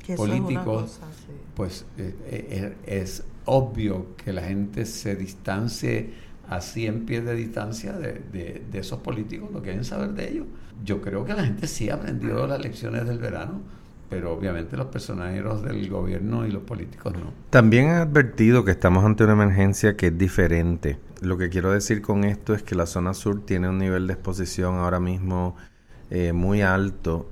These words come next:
Speaker 3: y las autoridades poco a poco, inclusive Molinelli, han estado pidiendo que se organicen mejor las brigadas que van al sur para no aumentar el número de gente en las carreteras y en esos lugares en caso de que hubiese un episodio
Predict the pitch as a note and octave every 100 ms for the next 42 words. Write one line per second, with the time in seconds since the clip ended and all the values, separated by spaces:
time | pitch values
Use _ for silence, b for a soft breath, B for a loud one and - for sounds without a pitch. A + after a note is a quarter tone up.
0 | - F2 E2+ E2 E2 D#2+ D#2 D2+ - E2+
1 | F2+ E2+ E2+ E2+ E2+ E2+ F2 G2+ - F#2+
2 | G#2 D#2+ G2+ G2+ F#2 E2+ D#2+ - G2 G#2
3 | G2 F#2 F#2+ G2 F2+ E2 F2+ - G2 G2
4 | G2 F#2+ F#2 F#2 G2 F#2 - F2 D#2+ D#2
5 | E2 G2 F#2 E2 F2+ F#2 F2 E2+ E2 E2+
6 | F2 - F2+ F2 F2+ - F#2+ F2+ B B
7 | B B B - G#2+ F#2+ F2+ G2 A#2+ A#2
8 | G#2+ G2+ G#2 F#2+ F#2 G2 G#2 G#2 F2+ G2
9 | G#2 G2 F2 E2+ E2+ F2 E2+ - E2 E2
10 | D#2 F2+ G2 G2+ F2 E2+ - F#2+ G2+ F#2
11 | F#2 G#2 F2 D#2 F#2+ - G2+ F2+ E2+ E2+
12 | F2 F#2+ F#2 E2+ - F#2 F2+ F2+ F2